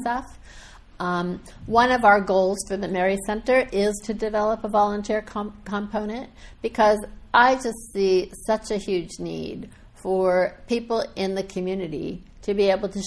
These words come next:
Speaker 1: show up for each other.
Speaker 2: So not relatives necessarily.
Speaker 1: <coughs> Exactly.
Speaker 2: Oh. Okay.
Speaker 1: Exactly. And when I've trained volunteers in the past, I mean, I've trained hundreds of volunteers in the Bay Area around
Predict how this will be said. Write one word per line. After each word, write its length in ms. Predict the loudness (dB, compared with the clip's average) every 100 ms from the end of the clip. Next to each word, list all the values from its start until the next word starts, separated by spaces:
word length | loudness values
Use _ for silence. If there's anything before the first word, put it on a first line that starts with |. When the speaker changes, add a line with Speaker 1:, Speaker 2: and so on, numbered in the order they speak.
| -4
Speaker 1:
show 160 | 0
up 220 | 0 0 -4
for 120 | -4
each 200 | -4 -2
other. 340 | -2 -2 -6 -4
Speaker 2:
So 180 | 0 2
not 180 | 2
relatives 500 | 2 2 0 -2 -4
necessarily. 760 | -4 -8 -8 8 8 8 4 0
Speaker 1:
<coughs> 40 |
Exactly. 500 | -4 0 2 2 -2 -10
Speaker 2:
Oh. 560 | -8 -8 -8 -8 -8 -10 -12 -20 -20 -20 -20 -10
Okay. 100 | -6
Speaker 1:
Exactly. 500 | -2 0 0 -2 -12 -14 -20 -12
And 100 | -4
when 120 | 0
I've 220 | 2 2 0
trained 280 | -4 -2 4
volunteers 720 | 4 2 -2 0 2 4 2 -2
in 160 | -6 -6
the 80 |
past, 420 | -2 2 4 2 -2
I 60 | -4
mean, 120 | -4
I've 180 | -4 -6
trained 280 | -4 -2 -2
hundreds 500 | -4 -4 -2 -4 -4
of 80 | -4
volunteers 680 | 0 0 0 -4 -2 -2 -2
in 180 | -4 -4
the 60 | -2
Bay 240 | 0 0
Area 500 | -2 -4 -6 -6 -6
around 520 | -4 -4 -4 -6 -8